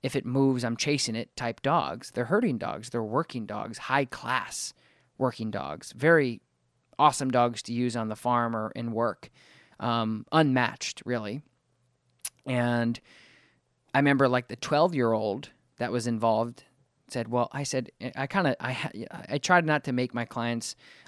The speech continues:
uncomfortable as much as I can, you know, because they're learning, and a lot of people don't learn when they're uncomfortable or they feel like they're being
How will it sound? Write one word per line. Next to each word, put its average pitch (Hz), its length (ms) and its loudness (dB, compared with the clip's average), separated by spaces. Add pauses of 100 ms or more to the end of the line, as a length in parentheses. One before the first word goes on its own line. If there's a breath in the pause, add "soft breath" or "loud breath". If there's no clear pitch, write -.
uncomfortable 117 840 0
as 113 100 -12
much 117 180 -4
as 113 80 -4
I 117 100 -2
can, 117 440 -2
you 110 120 -10
know, 110 160 -4
because 127 300 -6
they're 147 160 0
learning, 135 400 2
and 113 160 -4
a 117 40 -4
lot 135 160 2
of 131 60 -4
people 135 200 -6
don't 117 180 -4
learn 110 440 -2
when 113 140 -6
they're 107 140 -4
uncomfortable 110 540 -8
or 110 180 -4
they 110 140 -8
feel 110 320 -6
like 113 180 -6
they're 110 120 -6
being 110 440 -8